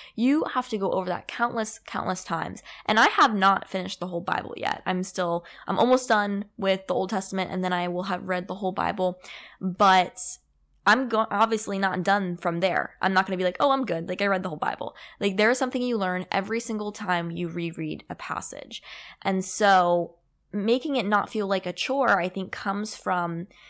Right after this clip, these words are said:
understanding it more. And what's really been helping me is listening to videos on the Bible, like, explaining, like, the theology of that and, you know, biblical prophecy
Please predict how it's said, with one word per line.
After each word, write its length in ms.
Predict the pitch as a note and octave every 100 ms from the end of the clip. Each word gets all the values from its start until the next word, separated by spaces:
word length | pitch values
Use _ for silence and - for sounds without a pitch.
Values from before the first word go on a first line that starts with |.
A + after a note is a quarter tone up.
| - _ _ _ _
understanding 800 | G#3+ A#3 A3+ G#3+ - F#3 F3+ E3+ D#3+
it 180 | - -
more. 380 | C#3 - - - _ _ _
And 480 | - G3+ F#3+ F#3 F#3 -
what's 280 | G#3 A#3+ C4
really 160 | C#4+
been 120 | C#4+
helping 320 | C#4 A3 G#3+ G#3
me 240 | G#3 G3
is 140 | F#3+
listening 340 | F#3 G3 G#3 G3+
to 120 | G3
videos 560 | F3+ F3 F3 F#3 F#3+ F#3+ -
on 240 | F3+ F3
the 60 | E3+
Bible, 440 | - - - -
like, 160 | F#3+ G3+
explaining, 840 | G3+ - - G#3 G#3 B3 A#3+ G#3
like, 260 | G3 F#3 - -
the 200 | F3+ F3
theology 920 | - - F#3 F3 A3 G#3 F3 D#3+ E3 - - - _
of 260 | - F#3+ G#3+
that 300 | E3+ D3 G2 -
and, 420 | G3 F3+ E3+ F3
you 80 | F#3+
know, 160 | F3+ E3
biblical 480 | G3+ G3+ G#3 G#3
prophecy 960 | G3 - E3+ G#3 - G#3 - E3 -